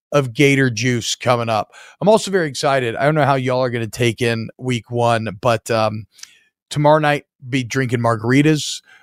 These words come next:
with the boys. Uh, we're gonna do a Friday morning snap show, so we'll recap all of the Thursday night action. Uh, Aaron's gonna bring you a very star-studded,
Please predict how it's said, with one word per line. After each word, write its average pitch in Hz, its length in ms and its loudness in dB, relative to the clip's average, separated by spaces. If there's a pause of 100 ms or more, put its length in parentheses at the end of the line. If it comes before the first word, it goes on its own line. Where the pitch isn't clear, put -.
(140)
with 113 120 -6
the 107 80 -10
boys. 156 760 2
Uh, 139 260 2
we're 147 80 0
gonna 143 100 0
do 139 80 0
a 123 80 2
Friday 151 460 0
morning 139 340 -2
snap 139 400 0
show, 156 220 0
so 151 160 -2
we'll 127 220 -2
recap 151 640 2 (200)
all 135 460 6 (540)
of 151 140 2
the 156 120 2
Thursday 160 420 2
night 151 220 4
action. 151 500 2
Uh, 139 280 4 (100)
Aaron's 151 360 -2
gonna 151 180 0
bring 147 180 2
you 147 80 2
a 135 40 0
very 135 360 2
star-studded, 143 1120 2